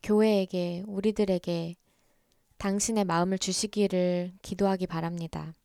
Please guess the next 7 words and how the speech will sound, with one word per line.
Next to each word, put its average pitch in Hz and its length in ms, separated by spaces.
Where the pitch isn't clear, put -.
우리 196 240
마음이 175 340
하나님의 240 460
마음처럼 180 520
되기를 165 560
기도하기 185 380
바랍니다. 170 760